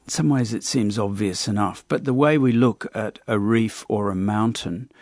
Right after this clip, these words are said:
is determined by what we <laughs> feel inside, what we think about it. And that's what makes it, that's what creates it. And what struck me, particularly on this voyage, was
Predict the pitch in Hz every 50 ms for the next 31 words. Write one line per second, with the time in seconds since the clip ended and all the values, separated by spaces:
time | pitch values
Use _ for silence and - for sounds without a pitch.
0 | - - - - _ _ - 117 120 104 101 - 117 104 - - 131 131 127 120
1 | 113 107 101 95 101 110 101 98 101 95 95 110 - - 113 107 98 - - -
2 | 123 - - - - - - 175 - - 113 104 98 - - - 113 101 113 104
3 | - - - 101 - - 98 98 95 - - - 120 110 - - _ _ - -
4 | _ - 92 85 92 87 87 87 - - - - - - _ _ _ _ - -
5 | - - _ _ - 139 127 127 147 185 - - - 143 131 101 - 107 101 101
6 | 123 180 - - - - 67 - - 120 123 - - - 113 101 - - - 113
7 | 117 120 147 160 - - 110 101 117 147 160 185 - - - - - - 156 117
8 | - _ - 113 120 123 107 - - 113 - - 175 - - 160 135 113 101 98
9 | 95 90 90 92 90 87 90 92 - - - - - - 107 82 82 87 107 123
10 | 110 82 - - - - 98 95 92 85 - -